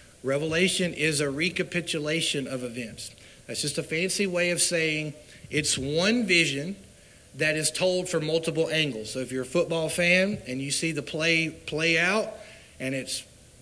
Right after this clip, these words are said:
there's a flag on the play or they're reviewing a touchdown or whatever you want to do it, guess what they inter-, inter-, intervene in that situation? You don't get to just see the live feed anymore.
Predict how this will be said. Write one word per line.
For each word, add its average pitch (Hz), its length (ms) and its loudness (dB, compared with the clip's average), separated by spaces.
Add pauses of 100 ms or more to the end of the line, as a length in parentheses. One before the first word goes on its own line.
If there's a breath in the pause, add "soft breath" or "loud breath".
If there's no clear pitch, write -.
(400)
there's 143 300 2
a 135 60 2
flag 180 540 4
on 185 140 2
the 180 80 2
play 196 440 6
or 143 120 4
they're 151 180 4
reviewing 147 500 2
a 170 60 0
touchdown 208 680 2
or 147 80 2
whatever 190 260 4
you 196 120 4
want 190 160 2
to 175 60 -2
do 208 160 6
it, - 200 2
guess 208 240 2
what 214 180 4
they 180 240 4
inter-, 190 400 0
inter-, 175 400 -2
intervene 180 680 0
in 156 100 -4
that 165 160 -4
situation? 170 640 -2 (400 loud breath)
You 156 100 0
don't 190 120 2
get 202 140 4
to 202 80 0
just 196 240 2
see 220 140 4
the 202 80 2
live 208 360 2
feed 240 320 0
anymore. 170 560 2